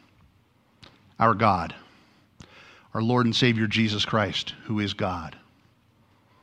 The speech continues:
Our Heavenly Father, who is God, the Holy Spirit, who is God. God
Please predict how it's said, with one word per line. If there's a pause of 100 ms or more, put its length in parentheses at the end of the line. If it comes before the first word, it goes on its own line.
(240)
Our
Heavenly
Father,
who
is
God,
the
Holy
Spirit,
who
is
God.
God